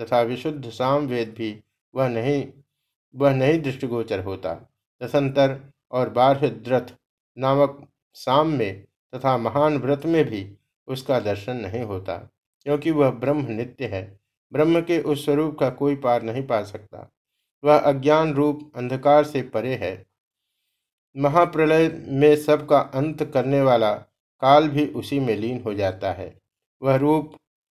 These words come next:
उस्तरे की धार के समान अत्यंत सूक्ष्म और पर्वतों से भी महान है, अर्थात वह सूक्ष्म से भी सूक्ष्मतर और महान से भी महान है। वही सबका आधार है, वही अमृत है,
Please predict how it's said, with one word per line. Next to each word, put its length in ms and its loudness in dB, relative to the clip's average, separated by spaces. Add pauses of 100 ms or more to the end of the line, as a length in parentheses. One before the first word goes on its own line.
(260)
उस्तरे 440 0
की 200 -2
धार 380 2
के 160 -2
समान 440 -2
अत्यंत 520 -8
सूक्ष्म 420 -8
और 360 -6
पर्वतों 440 -6
से 180 -4
भी 140 -10
महान 340 -4
है, 280 -10 (360)
अर्थात 380 4
वह 140 -4
सूक्ष्म 400 -6
से 180 -2
भी 120 -8
सूक्ष्मतर 840 -4 (220)
और 160 2
महान 360 -2
से 160 -6
भी 160 -10
महान 300 -6
है। 280 -10 (400)
वही 200 2
सबका 360 0
आधार 500 0
है, 320 -8 (320)
वही 220 0
अमृत 480 -2
है, 360 -2